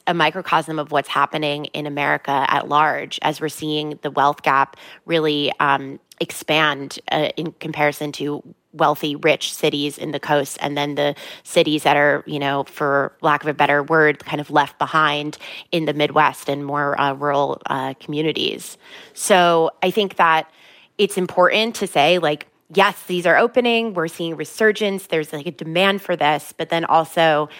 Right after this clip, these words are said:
be able to talk about why these spaces, uh,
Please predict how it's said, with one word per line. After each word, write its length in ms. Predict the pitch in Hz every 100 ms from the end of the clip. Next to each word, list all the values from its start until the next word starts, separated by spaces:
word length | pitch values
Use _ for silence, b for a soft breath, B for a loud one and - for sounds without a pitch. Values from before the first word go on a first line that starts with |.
| B -
be 160 | 175
able 300 | 165 165 165 151
to 100 | 160
talk 300 | - 151 -
about 420 | 147 139 143 - b -
why 340 | 160 151 156
these 180 | 151 147
spaces, 640 | - 147 143 147 143 135 -
uh, 320 | 151 143 143